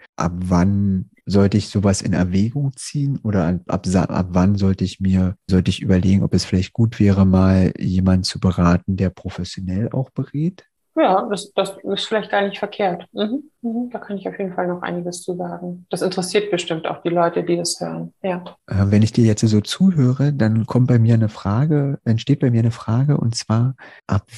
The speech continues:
Speaker 1: wann sollte ich denn überlegen,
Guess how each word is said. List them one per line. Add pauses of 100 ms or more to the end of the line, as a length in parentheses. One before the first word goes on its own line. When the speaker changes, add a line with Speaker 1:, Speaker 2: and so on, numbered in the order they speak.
Speaker 1:
wann (240)
sollte
ich
denn
überlegen,